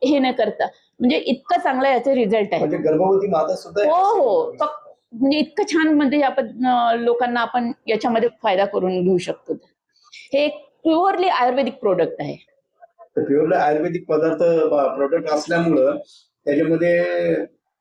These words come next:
Speaker 2: नेहमी बेनिफिटच राहणार आहे, कारण की ह्याच्यामध्ये कुठल्याही प्रकारचं ॲलोपॅथी नाहीये, कुठल्या
Speaker 1: आपण हे
Speaker 2: प्रकार-
Speaker 1: दोन वर्षाच्या बाळापासून तर शंभर वर्षाच्या माणसापर्यंत कोणीही घेऊ शकतो. आजार होऊ नये म्हणून तर घ्यायलाच पाहिजे,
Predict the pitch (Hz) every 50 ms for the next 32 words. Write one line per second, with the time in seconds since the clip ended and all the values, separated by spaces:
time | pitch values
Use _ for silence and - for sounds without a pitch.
0 | _ - 143 147 151 165 170 160 160 160 165 170 160 175 165 156 170 160 - 143
1 | 131 131 135 131 131 123 127 127 123 - - - _ _ _ - 143 147 151 151
2 | 165 156 147 147 160 160 160 160 160 160 151 - 147 160 165 160 - 151 147 147
3 | 151 151 - 160 156 156 151 151 151 139 139 139 156 156 160 156 156 160 156 151
4 | 143 139 135 139 143 147 - _ _ _ _ _ _ - - 247 - 330 330 359
5 | 370 339 330 269 311 330 330 339 349 349 339 381 320 349 339 277 320 320 320 320
6 | 311 320 320 330 330 302 302 294 - 320 302 - 302 285 302 302 311 302 302 320
7 | 302 311 302 277 285 277 269 294 262 285 285 277 254 285 285 302 302 285 320 339
8 | 294 277 226 240 180 165 - - - - _ _ _ _ _ _ _ _ _ _
9 | _ _ _ - - - - - _ _ _ _ - 185 226 240 220 269 302 349
10 | 466 381 370 339 349 370 370 370 370 370 359 339 339 349 359 320 359 381 285 392
11 | 294 294 311 320 - - - 175 156 156 160